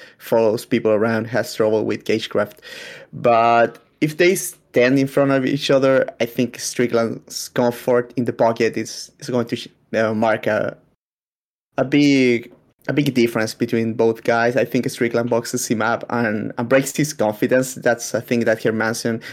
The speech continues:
despite having a lot of heart and a, and a lot of, and very good gas tank, he has trouble when, when he has his confidence shaken, for example, in the Cannonier fight. So, yeah,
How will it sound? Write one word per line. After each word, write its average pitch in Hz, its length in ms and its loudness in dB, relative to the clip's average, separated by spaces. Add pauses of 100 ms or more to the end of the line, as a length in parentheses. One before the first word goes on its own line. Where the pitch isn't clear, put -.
despite 147 320 0
having 139 260 0
a 117 80 2
lot 110 120 4
of 113 120 -2
heart 120 320 2
and 117 160 -2
a, 113 240 -6 (300)
and 120 80 2
a 123 40 4
lot 127 140 6
of, 120 200 2 (160)
and 120 200 -2
very 139 180 2
good 127 280 0
gas 101 240 0
tank, 117 280 -4 (280)
he 156 100 -4
has 165 160 2
trouble 123 600 4
when, 120 640 -4
when 127 120 -2
he 143 100 -2
has 127 220 2
his - 320 -2 (220)
confidence 113 480 -2
shaken, 147 720 0
for - 100 -4
example, 123 400 0
in 117 120 0
the 120 60 0
Cannonier 113 460 -2
fight. 123 380 -2 (760)
So, 117 840 2
yeah, 120 440 4